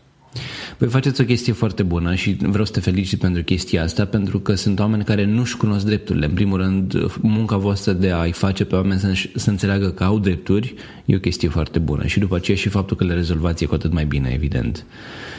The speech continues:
Um, aș vrea să ne apropiem de final și aș,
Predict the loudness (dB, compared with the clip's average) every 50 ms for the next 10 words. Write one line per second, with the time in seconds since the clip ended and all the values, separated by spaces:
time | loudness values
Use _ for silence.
0 | -10 -2 0 2 2 2 2 2 2 2 0 0 0 -2 -2 -4 0 0 2 2
1 | 2 2 0 0 -2 -2 0 0 2 2 2 2 2 2 2 2 2 2 2 2
2 | 2 0 0 0 0 0 0 2 0 0 0 0 2 2 0 0 2 2 2